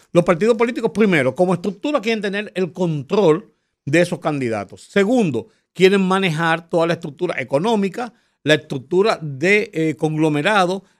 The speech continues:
la estructura de que si ganan la posición sean posiciones que, que lleven adeptos del partido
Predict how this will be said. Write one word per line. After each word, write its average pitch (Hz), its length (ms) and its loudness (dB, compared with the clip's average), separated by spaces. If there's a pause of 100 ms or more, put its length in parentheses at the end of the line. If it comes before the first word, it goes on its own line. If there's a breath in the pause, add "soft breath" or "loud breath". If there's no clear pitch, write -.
la 143 100 2
estructura 165 540 -4
de 208 160 0
que 202 100 -4
si 170 280 -4
ganan 226 340 0
la 196 120 0
posición 185 480 -6
sean 175 240 -6
posiciones 190 600 -8 (340 soft breath)
que, 151 500 0
que 156 140 0
lleven 196 300 2
adeptos 180 520 4
del 160 140 4
partido 143 680 -4